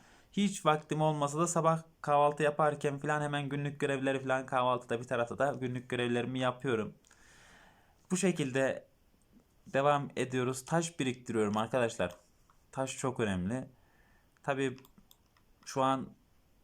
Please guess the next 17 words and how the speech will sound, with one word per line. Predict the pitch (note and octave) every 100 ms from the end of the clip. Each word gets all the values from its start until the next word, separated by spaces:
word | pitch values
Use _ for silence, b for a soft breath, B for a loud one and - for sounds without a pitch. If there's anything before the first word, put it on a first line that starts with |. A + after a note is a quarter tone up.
| _ _ _ - B2+
on | C#3
beş | C#3+ C3+
tane | B2 A2+
mavi | G#2+ G2+ G2+
taşım | G#2+ - G2
var. | F#2 G2
iki | - -
tane | A#2 A2+
hışlık | A2+ - -
taşım | A2 G#2 G#2
var. | G2+ G2+
Sarı | - A2+ A2+
taşım | A#2 A#2 A2
hiç | B2+ B2+ -
yok. | G#2 G#3 _ -
Ama | C3+ C3+ C3 B B _ _ -
biriktiriyorum. | F3+ E3+ - E3+ C#3+ C#3 -